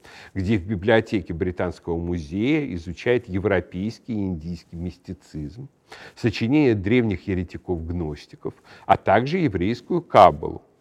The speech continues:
Не брезгует и обычным оккультизмом и спиритизмом. Вторым источником соловьевского мистицизма, наряду с каббализмом,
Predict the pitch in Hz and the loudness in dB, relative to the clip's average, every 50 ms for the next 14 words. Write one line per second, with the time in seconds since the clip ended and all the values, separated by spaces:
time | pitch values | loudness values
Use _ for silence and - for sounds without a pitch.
0 | _ - 98 107 117 117 143 190 247 240 233 254 202 180 - 208 190 190 170 143 | _ -4 0 0 2 4 6 4 4 4 2 2 0 6 8 10 10 10 10 8
1 | 143 151 143 - - - 143 135 135 127 - - 123 110 - - - 113 123 135 | 4 2 2 0 -4 -6 -2 -2 -2 -2 0 0 0 0 0 -2 -4 -4 -2 -2
2 | 165 156 151 156 147 - - - 135 123 120 - - - 71 - - _ _ _ | -2 -2 -2 -2 -4 -6 -4 -4 -4 -4 -4 -8 -10 -12 -12 -12 -14 _ _ _
3 | _ _ _ _ - - - - - - - - - - - 135 131 131 131 139 | _ _ _ _ -20 -20 -20 -20 -20 -20 -20 -20 -2 6 10 12 12 12 10 8
4 | 151 185 208 220 254 269 - 131 107 - - - 113 101 92 - - - - - | 4 2 2 0 -2 -4 -6 -8 -10 -10 -8 -6 -4 -4 -4 -6 -10 -16 -20 -20
5 | - - - - - 90 85 92 92 87 80 76 - _ - 73 76 90 92 - | -20 -20 -16 -10 -8 -6 -6 -4 -4 -6 -6 -8 -10 _ -14 -12 -10 -8 -8 -10
6 | - - 98 - - 170 185 185 180 160 120 110 107 98 95 92 82 90 90 - | -10 -10 -12 -8 -6 -4 -4 -2 0 0 2 4 4 4 4 2 -2 -4 -8 -8
7 | - 92 85 78 92 95 101 131 175 185 185 202 202 185 | -8 -6 -2 -2 -2 0 0 -2 -2 -2 -2 -4 -6 -8